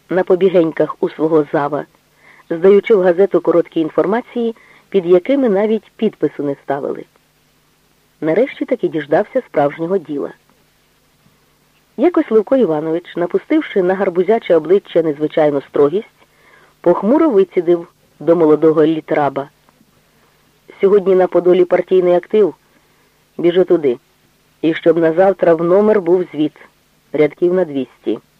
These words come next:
Володя намагався не показати своїх радощів. Ще б пак. В обласній столичній газеті йому доручають написати аж двісті рядків. Це коли зверстати внизу, то буде майже підвал.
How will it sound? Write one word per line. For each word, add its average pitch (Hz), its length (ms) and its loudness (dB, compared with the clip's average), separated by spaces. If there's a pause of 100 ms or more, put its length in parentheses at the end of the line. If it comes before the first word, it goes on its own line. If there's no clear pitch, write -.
(1600)
Володя 156 460 0
намагався 160 540 -2
не 156 100 -2
показати 160 600 -2
своїх 139 240 0
радощів. 135 560 -6 (340)
Ще - 300 -4
б 135 120 -8
пак. 120 300 -8 (640)
В 156 60 -2
обласній 170 460 0
столичній 165 520 -2
газеті 170 520 -2 (300)
йому 185 260 4
доручають 170 580 2
написати 165 540 0
аж 170 180 2
двісті 151 600 -8
рядків. 233 520 -8 (1200)
Це 196 140 2
коли 170 340 2
зверстати 156 600 -2
внизу, 143 520 -2 (640)
то 151 140 0
буде 151 260 2
майже 160 340 2
підвал. 175 480 -4